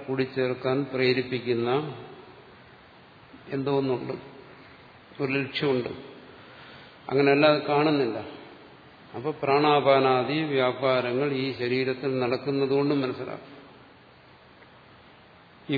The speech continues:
പ്രവർത്തനങ്ങളെല്ലാം ഒന്നിനെ നേടാൻ, നേടുന്ന എപ്പോഴും എന്തായിരിക്കും? ഇഷ്ടമുള്ള ഒന്നിനെ നേടാൻ. ഇഷ്ടമുള്ള എന്തായിരിക്കും? അത് ഇഷ്ടസ്വരൂപമായിരിക്കും. ഇഷ്ടസ്വരൂപം എന്താണ്?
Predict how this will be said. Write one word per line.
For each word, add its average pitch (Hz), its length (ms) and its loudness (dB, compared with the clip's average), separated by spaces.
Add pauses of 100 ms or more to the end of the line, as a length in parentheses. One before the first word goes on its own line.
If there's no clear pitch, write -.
പ്രവർത്തനങ്ങളെല്ലാം 147 840 4 (1400)
ഒന്നിനെ 143 260 2
നേടാൻ, 110 340 -2 (140)
നേടുന്ന 127 400 0
എപ്പോഴും 135 240 -2
എന്തായിരിക്കും? 123 460 -4
ഇഷ്ടമുള്ള 139 420 0
ഒന്നിനെ 117 340 -6
നേടാൻ. - 280 -12 (520)
ഇഷ്ടമുള്ള 139 500 0
എന്തായിരിക്കും? 127 440 0
അത് 123 120 -6
ഇഷ്ടസ്വരൂപമായിരിക്കും. 127 1040 -6 (1200)
ഇഷ്ടസ്വരൂപം 139 760 -2
എന്താണ്? 131 240 0